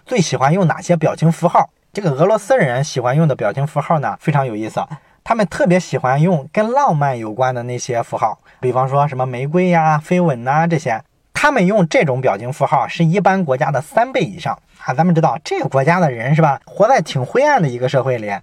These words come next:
经济也不是很发达，环境呢特别的严寒，女人呢这么不自在，你说她哪儿跟浪漫沾边儿，对不对？这也是一种过度不平衡的补偿了。所以说呢，上面这些例子呢，都反映出来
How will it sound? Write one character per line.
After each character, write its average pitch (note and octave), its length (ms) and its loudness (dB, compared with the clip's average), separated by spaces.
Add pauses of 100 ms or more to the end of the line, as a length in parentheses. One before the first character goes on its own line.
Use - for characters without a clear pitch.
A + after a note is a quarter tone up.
(200)
经 C4+ 180 -4
济 C#4+ 80 -4
也 E3 140 2
不 E3+ 160 0
是 G#3+ 80 2
很 B2 120 -4
发 D#3+ 220 0
达， A#2 400 -4 (140)
环 E3+ 180 2
境 B3+ 160 0
呢 D#3 100 4
特 G3 200 -2
别 F3 100 4
的 F3 100 2
严 C3+ 240 0
寒， B2 320 -4 (120)
女 D3 180 2
人 D3 180 2
呢 G#3+ 240 2
这 - 60 -6
么 F3 140 0
不 D3+ 120 -2
自 G#3 160 0
在， G#2 240 0 (100)
你 D#3 180 2
说 D4 100 0
她 D4 120 -6
哪 D#3 180 0
儿 A2+ 100 -2
跟 F#3+ 160 2
浪 C4+ 260 4
漫 C3+ 240 0
沾 A#2+ 200 -2
边 A2+ 100 0
儿， A2 100 0
对 A#2+ 100 -6
不 A#2+ 60 -8
对？ A#2 200 -2 (340)
这 C#4 60 2
也 D#3 120 2
是 G#3 140 -4
一 A3 80 -4
种 C3+ 220 -2
过 G3 180 2
度 D#3+ 160 2
不 D#3+ 160 -2
平 E3 220 0
衡 D#3 100 4
的 D3 100 4
补 A2+ 140 -10
偿 G#2+ 220 -6
了。 D#3 120 2 (220)
所 D4+ 160 4
以 D4+ 60 2
说 B3 80 0
呢， A#3 160 0
上 D4 180 4
面 F#3 100 4
这 E3+ 60 -4
些 G#3 160 2
例 A3+ 160 -2
子 C#3 100 2
呢， A2+ 140 0
都 C#3+ 80 -2
反 A#2+ 180 0
映 G#2 80 -10
出 C3 120 -2
来 B2 180 0